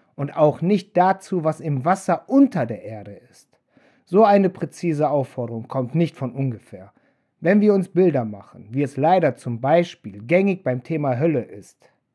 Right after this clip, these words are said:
dann blockieren wir uns selbst. Wenn wir uns solche Vorstellungen machen, sind wir nicht mehr offen,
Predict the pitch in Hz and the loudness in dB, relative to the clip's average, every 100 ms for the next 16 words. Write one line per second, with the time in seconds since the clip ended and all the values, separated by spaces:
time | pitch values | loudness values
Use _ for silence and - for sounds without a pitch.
0 | _ _ _ 151 156 156 151 208 226 165 | _ _ _ 0 0 -2 -4 0 2 2
1 | 135 156 160 160 180 131 - _ _ _ | -2 -4 -6 -6 -6 -6 -10 _ _ _
2 | _ _ _ _ _ _ 143 170 170 165 | _ _ _ _ _ _ -2 2 2 0
3 | 147 190 214 185 - 160 151 - 104 101 | 2 4 4 0 -2 -2 -2 -6 -14 -16
4 | 101 90 - - _ _ _ _ 143 147 | -18 -20 -20 -20 _ _ _ _ -4 -2
5 | 139 139 151 220 220 - 175 185 - - | 0 0 2 2 0 -6 -4 -2 -4 0
6 | 147 - - 92 | 0 0 -10 -20